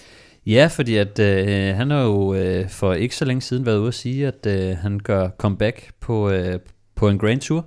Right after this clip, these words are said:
som jo er første gang, øh, han, han kommer tilbage og kører en Grand Tour siden, øh, Tour de France, øh, tyve enogtyve. Så, øh, så det er en positiv nyhed, og, øh, jeg glæder mig rigtig meget til at se Valgren tilbage.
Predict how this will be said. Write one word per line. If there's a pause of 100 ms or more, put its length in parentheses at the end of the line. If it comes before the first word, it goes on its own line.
som
jo
er
første
gang,
øh,
han,
han
kommer
tilbage
og
kører
en
Grand
Tour
siden,
øh,
Tour
de
France,
øh, (100)
tyve
enogtyve. (560)
Så,
øh,
så
det
er
en
positiv
nyhed,
og,
øh,
jeg
glæder
mig
rigtig
meget
til
at
se
Valgren
tilbage.